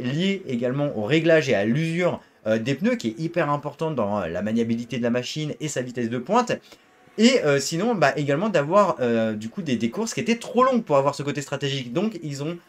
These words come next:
euh, proposer un niveau intermédiaire, vous avez une distance de course de trente-cinq pour cent qui vous permet du coup d'avoir ces choix de stratégie, de réglage, euh, l'optimisation des pneus, et cetera, très importante, euh, dans chaque étape, plus du coup, euh, pas besoin de passer une après-midi entière,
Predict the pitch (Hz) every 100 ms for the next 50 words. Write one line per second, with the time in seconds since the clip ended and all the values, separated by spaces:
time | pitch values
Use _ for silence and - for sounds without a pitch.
0 | _ _ - 120 123 117 175 208 190 151
1 | 175 180 127 120 120 143 156 156 151 120
2 | 117 175 151 131 147 127 - 143 120 113
3 | 147 156 117 101 147 175 180 143 120 165
4 | 185 - - 175 170 202 214 180 151 151
5 | 156 127 143 139 120 123 139 - 131 -
6 | 143 127 107 - - 143 131 123 143 127
7 | 107 123 123 143 143 _ _ - 120 123
8 | 165 165 160 143 135 143 135 143 147 117
9 | 123 123 123 156 - _ _ - 196 165
10 | 156 147 156 156 160 151 117 110 123 143
11 | 135 117 151 160 - 170 196 196 127 120
12 | 180 139 143 139 131 160 127 - 139 117
13 | 127 120 113 139 131 120 160 175